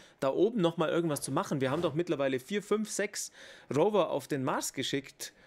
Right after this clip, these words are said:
und fahren da oben rum, Perseverance und Opportunity und Pathfinder und wie sie alle heißen. Und auf dem Mond war niemand mehr, weil es da nichts mehr zu forschen gibt, weil wir sechsmal oben waren.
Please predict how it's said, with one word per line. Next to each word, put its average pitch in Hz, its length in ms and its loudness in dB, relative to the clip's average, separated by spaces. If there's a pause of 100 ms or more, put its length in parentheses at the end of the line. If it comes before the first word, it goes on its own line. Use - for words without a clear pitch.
(120)
und 139 320 -2
fahren 143 280 0
da 139 100 2
oben 139 240 -2
rum, 165 340 2
Perseverance 143 880 -2
und 135 380 -2
Opportunity 147 1000 0
und 135 400 -2
Pathfinder 139 600 0
und 127 120 -4
wie 139 80 -2
sie 131 100 -2
alle 123 240 -2
heißen. 131 320 -2 (520)
Und 131 200 -2
auf 135 140 -6
dem 127 100 0
Mond 185 300 2
war 147 120 0
niemand 208 460 -2
mehr, 240 320 -2 (260)
weil 147 160 4
es 151 100 -4
da 151 140 0
nichts 180 380 -2
mehr 160 180 2
zu - 140 -6
forschen 196 480 -2
gibt, 226 260 -4
weil 156 160 0
wir 147 80 0
sechsmal 139 500 -4
oben 208 360 -2
waren. 220 280 -4